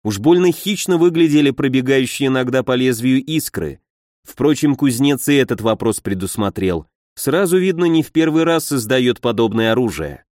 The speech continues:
Так что, разрезав на полосы змеиную кожу, он закрепил меч в тисках и аккуратно обмотал рукоятку змеиной кожей. «Владей!»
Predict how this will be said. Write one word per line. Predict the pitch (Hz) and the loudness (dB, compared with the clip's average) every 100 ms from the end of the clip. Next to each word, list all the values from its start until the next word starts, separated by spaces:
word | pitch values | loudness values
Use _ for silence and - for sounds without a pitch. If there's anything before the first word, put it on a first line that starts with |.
| _ _ _ _ _ _ _ | _ _ _ _ _ _ _
Так | 147 156 | 0 0
что, | - 151 | -2 0
разрезав | 143 139 151 139 143 147 | 0 2 2 0 0 -2
на | 139 | 0
полосы | 151 147 135 143 | 2 2 0 0
змеиную | 117 127 135 127 127 | -2 0 0 2 0
кожу, | - 170 160 87 - _ _ _ | 2 0 0 -4 -10 _ _ _
он | 98 113 | -4 -2
закрепил | 117 - 135 139 139 | -2 0 0 2 2
меч | 131 127 - | 2 0 -4
в | |
тисках | - 123 - 143 139 - | -4 -4 -2 0 0 0
и | |
аккуратно | 120 113 143 151 - 139 | -2 0 0 0 0 0
обмотал | 120 110 127 147 135 | -2 -2 -2 0 0
рукоятку | 123 113 120 123 127 - 117 | 0 0 0 2 0 -2 -6
змеиной | 95 120 110 110 | -2 0 0 0
кожей. | - 110 85 73 67 _ _ _ _ _ _ - | 0 -2 -2 -8 -16 _ _ _ _ _ _ -16
«Владей!» | 76 101 131 143 143 175 127 80 64 | -6 0 0 0 2 2 2 0 -6